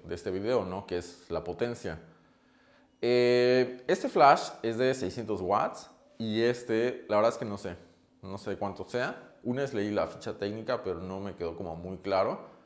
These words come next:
porque entre distintos fabricantes tienen como que diferentes maneras de,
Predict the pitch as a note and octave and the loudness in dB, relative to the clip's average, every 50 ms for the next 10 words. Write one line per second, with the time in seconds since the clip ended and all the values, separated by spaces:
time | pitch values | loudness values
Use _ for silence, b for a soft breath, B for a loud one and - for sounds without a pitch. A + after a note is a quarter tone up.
0 | B B B B B B B B _ _ _ _ - A2 A2+ A2 G2+ G#2+ - G2+ | B B B B B B B B _ _ _ _ -2 0 0 0 0 -2 -2 0
1 | G#2+ G#2 G#2 G#2 G#2 G#2 - G#2 A2 G#2+ F#2 - - G#2 G#2+ A2 G#2+ G#2+ G#2+ G#2+ | 4 4 6 4 4 2 0 -2 -4 -4 -6 -8 -4 -2 2 2 2 2 2 0
2 | G#2+ - C#3 C3+ B2+ D3 C#3 C#3+ C#3+ B2+ C3 C3+ B2+ - C#3+ C#3 C3 - - A#2 | -4 -6 -6 -6 -4 -4 0 2 2 2 2 0 -2 -2 -2 -2 -2 -2 -2 -2
3 | A#2+ D#3 - - - A2 G#2+ G#2+ A2 A2 A2 A2 A2 G2 F#2 F2+ F#2 G2 F#2 F#2 | -2 -2 -4 -6 -6 -6 -4 -4 -4 -6 -6 -8 -8 -8 -8 -6 -4 -4 -4 -4
4 | F2 F#2 F#2 F2+ G2 G2 G#2+ G#2 G#2 F#2+ F2+ F#2 F#2+ G2 G2 G2+ F#2 E2+ F2 E2 | -4 -6 -8 -8 -8 -8 -8 -8 -8 -8 -8 -6 -6 -4 -4 -4 -2 -2 -2 -2
5 | D#2+ D2+ D#2+ B B | -2 -4 -6 B B